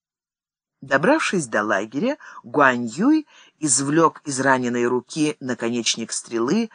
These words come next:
смазал рану специальной мазью и сказал:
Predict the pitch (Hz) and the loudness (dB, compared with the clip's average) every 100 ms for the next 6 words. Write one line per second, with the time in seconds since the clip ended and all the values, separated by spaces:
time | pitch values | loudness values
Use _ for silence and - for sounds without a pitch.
0 | - - - 147 143 131 127 123 139 143 | -14 -12 -4 2 2 4 2 4 2 0
1 | 131 - - 127 113 113 113 139 208 180 | -6 -6 -4 -2 -2 -4 0 2 2 0
2 | 180 165 156 - - 143 117 117 107 110 | -2 -2 -4 -10 -10 -8 0 2 2 -2